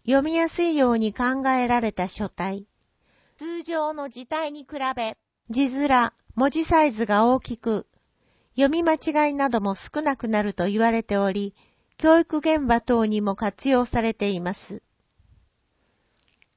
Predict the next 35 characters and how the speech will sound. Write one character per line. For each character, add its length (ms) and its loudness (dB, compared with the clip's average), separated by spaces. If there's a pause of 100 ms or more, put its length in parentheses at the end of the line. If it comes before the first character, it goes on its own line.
(500)
紛 280 0
ら 140 2
わ 160 2
し 320 -6
い 20 -4
画 160 -2
線 300 -2
を 120 -2
な 140 -4
く 140 -10
し 220 -14
て、 180 -6 (400)
シ 220 -2
ン 100 -2
プ 140 -8
ル 120 -2
な 160 -2
デ 140 -2
ザ 180 0
イ 120 -2
ン 100 -6
に。 220 -12 (1500)
空 100 2
き 180 0
を 100 6
確 360 0
保 100 -4
し 140 -10
て、 300 -2 (340)
判 300 0
別 260 -2
し 180 -6
や 140 2
す 180 -12
く。 280 -10